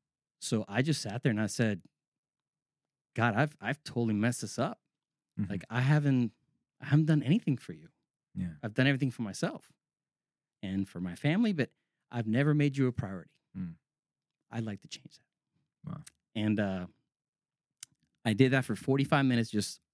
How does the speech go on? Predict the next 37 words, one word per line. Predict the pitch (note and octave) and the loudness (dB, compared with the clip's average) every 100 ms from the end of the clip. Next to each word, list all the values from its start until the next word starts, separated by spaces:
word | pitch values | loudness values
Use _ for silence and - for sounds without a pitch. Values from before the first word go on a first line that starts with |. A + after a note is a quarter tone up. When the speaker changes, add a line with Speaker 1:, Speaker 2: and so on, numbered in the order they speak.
| _ | _
Speaker 1:
constantly, | - C#3 B2 - D2+ - _ _ _ - | 0 2 2 0 -12 -20 _ _ _ -12
Speaker 2:
Mm-hmm. | - D#3+ - _ _ _ _ | -10 -10 -14 _ _ _ _
Speaker 1:
just | A2+ G#2+ - _ _ _ _ _ _ | -14 -14 -18 _ _ _ _ _ _
repenting. | G2 - A2 A2 F#2 - _ _ _ _ F#2 | -4 2 2 2 -4 -18 _ _ _ _ -12
Speaker 2:
Mm-hmm. | D#2+ E2+ _ | -12 -18 _
Speaker 1:
You | F#2 | -8
know, | G2 | -6
I, | E2+ - | -6 -4
I | |
want, | G2 G2+ A#2 G#2 | -4 -2 -4 -2
I | |
wanna | G2+ B2+ B2+ | 0 2 4
do | A#2 | 2
better. | A2+ G#2 F2+ | 2 0 -2
I | |
wanna, | A2 A#2 - | -2 -4 -4
I | G2+ | 0
wanna | A#2+ | 0
serve | A#2+ - B2+ A#2+ | 0 0 0 0
you. | F2+ - _ _ _ | -2 -8 _ _ _
I | G#2 | -2
wanna | A2+ B2 | 2 2
do | B2+ | 2
things | B2 B2 A2 | 4 2 2
so | B2 | 0
much | B2+ A2+ - | 0 0 0
better. | A#2 G#2+ G2 | 0 2 0
And, | F#2+ | 0
and | G#2 F#2+ - _ _ | 0 -2 -2 _ _
I | F#2+ | -2
remember | G#2+ C3+ | 2 2
being | B2 B2+ A2+ | 2 2 2
very | A#2+ | 2
specific | A#2 - G2 D3+ C3+ A2+ - - | 0 -4 -4 -4 -2 -4 -4 -2
in | A2 G2+ | 0 0
praying | - A2+ A2+ G#2 | 0 0 0 -2
for, | - G#2+ F#2+ | 0 0 0